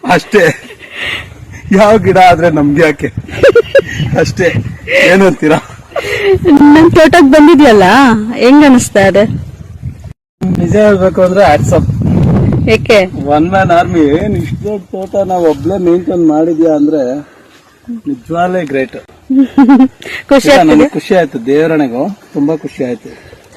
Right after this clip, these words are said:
Speaker 2: ಇದು ಇನ್ನ
Speaker 1: ಒಂದು, ಒಂದು ಹತ್ತು ನಿಮಿಷ ನನಗೆ ಇದು ಔಷಧಿ ಹೊಡಿಯೋಷ್ಟರಲ್ಲಿ ಈ ತರ ಬೆವರು ಕಿತ್ಕೊಂಡು ಹೋಗ್ತಾ ಇದೆ. ಆ,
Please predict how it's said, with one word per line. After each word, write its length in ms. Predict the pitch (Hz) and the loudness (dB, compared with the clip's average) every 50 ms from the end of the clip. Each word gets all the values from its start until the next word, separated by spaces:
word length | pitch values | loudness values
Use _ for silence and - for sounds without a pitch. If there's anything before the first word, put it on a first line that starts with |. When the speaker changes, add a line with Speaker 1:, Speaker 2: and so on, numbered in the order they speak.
| _ _ _ - | _ _ _ -6
Speaker 2:
ಇದು 280 | 254 262 277 262 294 349 | -2 -2 0 2 4 4
ಇನ್ನ 220 | 339 330 359 403 392 381 359 330 | 6 6 6 6 6 4 4 4
Speaker 1:
ಒಂದು, 240 | 294 202 220 220 226 220 | 4 4 4 4 4 4
ಒಂದು 200 | 214 202 196 185 | 4 2 2 2
ಹತ್ತು 260 | 170 - - - 202 | 0 0 -2 -2 0
ನಿಮಿಷ 220 | 208 214 202 - | 0 0 0 0
ನನಗೆ 500 | 226 220 214 208 202 202 190 185 190 185 | 0 2 2 2 2 2 2 2 2 2
ಇದು 120 | 180 170 165 | 2 2 2
ಔಷಧಿ 320 | 160 175 190 - - 190 | 0 0 0 -2 0 2
ಹೊಡಿಯೋಷ್ಟರಲ್ಲಿ 1000 | 190 185 175 170 175 170 156 - - 156 151 156 156 160 175 180 170 151 151 165 | 2 2 2 0 0 -2 -2 -2 -2 -2 0 2 2 2 2 2 2 2 2 0
ಈ 40 | |
ತರ 180 | 151 160 165 170 | 0 0 0 -2
ಬೆವರು 400 | 160 139 139 143 143 151 165 151 | -2 0 0 2 2 2 0 -2
ಕಿತ್ಕೊಂಡು 460 | - 175 143 - - 156 156 151 156 | -4 -6 -6 -4 -2 -2 0 0 0
ಹೋಗ್ತಾ 260 | 151 139 - 160 135 | 0 -2 -2 -2 -2
ಇದೆ. 220 | 127 120 120 113 117 127 | -2 -2 -4 -8 -8 -10
ಆ, 760 | 165 _ _ - - - - - - _ _ _ - 143 | -12 _ _ -20 -20 -20 -20 -20 -20 _ _ _ -12 -10